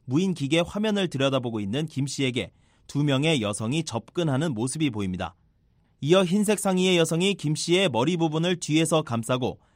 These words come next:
앞쪽에 있던 또 다른 여성이 김 씨와 접촉한 뒤 유유히 사라지는 장면이 담겼습니다. 해당 영상에 따르면 이들이 김 씨를 상대로 범행을 저지르는 데 걸린 시간은 이 점 삼 초였습니다.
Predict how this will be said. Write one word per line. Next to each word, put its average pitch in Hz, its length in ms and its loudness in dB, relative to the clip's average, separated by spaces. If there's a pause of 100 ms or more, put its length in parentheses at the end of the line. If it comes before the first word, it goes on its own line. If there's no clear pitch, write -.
(200)
앞쪽에 139 420 0
있던 151 340 -2
또 202 120 -2
다른 190 260 2
여성이 131 440 0 (200)
김 156 200 0
씨와 180 300 2
접촉한 123 540 -4
뒤 131 240 -2 (240)
유유히 127 440 0
사라지는 180 580 0
장면이 120 400 -2
담겼습니다. 117 680 -4 (720)
해당 196 300 4
영상에 170 340 2
따르면 165 420 2
이들이 160 400 2
김 147 220 -2
씨를 175 300 0
상대로 156 500 0
범행을 151 500 0
저지르는 127 520 0
데 151 160 0
걸린 139 320 -2
시간은 131 420 -4 (320)
이 110 140 -4
점 156 300 0
삼 208 200 -4
초였습니다. 98 640 -2